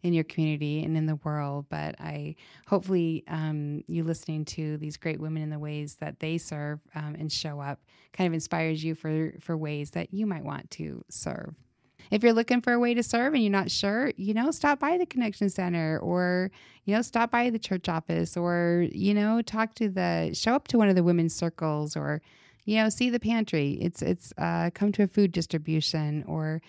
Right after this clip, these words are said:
you know, just get around people and talking to other people, I think is, is a great way.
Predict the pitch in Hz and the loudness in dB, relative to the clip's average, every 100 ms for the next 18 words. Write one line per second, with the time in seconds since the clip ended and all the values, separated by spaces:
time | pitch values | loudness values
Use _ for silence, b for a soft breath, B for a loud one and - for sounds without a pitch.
0 | b b - 254 247 - 269 254 226 208 | b b 4 4 4 0 2 6 6 4
1 | 208 196 175 165 170 170 175 165 156 160 | 2 4 4 4 2 2 2 2 0 0
2 | 165 - 151 156 165 160 156 147 - 165 | -4 -2 -4 -2 -2 -2 -2 -2 -6 -4
3 | 78 156 156 143 151 151 - | -4 -4 -4 -4 -2 -4 -6